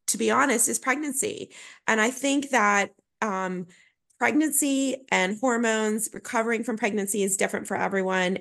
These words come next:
And so many women runners are really hitting their stride, no pun intended,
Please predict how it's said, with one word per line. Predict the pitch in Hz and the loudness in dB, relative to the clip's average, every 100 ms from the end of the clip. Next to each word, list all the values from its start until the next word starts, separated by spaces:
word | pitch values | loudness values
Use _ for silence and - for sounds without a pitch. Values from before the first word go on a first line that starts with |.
| - | 0
And | 208 208 202 - - | 2 2 -2 -12 -2
so | - - 285 254 262 | 4 4 6 6 4
many | 240 240 220 214 214 | 2 0 0 0 -2
women | 202 202 196 190 | -4 -6 -6 -2
runners | 190 185 180 180 - - - _ | -2 -2 -2 -2 -4 -6 -20 _
are | 202 | -2
really | 202 214 208 | 0 0 -2
hitting | 208 214 196 | -2 -4 -4
their | 190 | -2
stride, | - 226 208 196 202 | -2 0 0 0 0
no | 196 | -2
pun | 202 220 | -2 -4
intended, | 190 196 277 262 208 190 180 | -4 -4 -2 0 0 -2 -6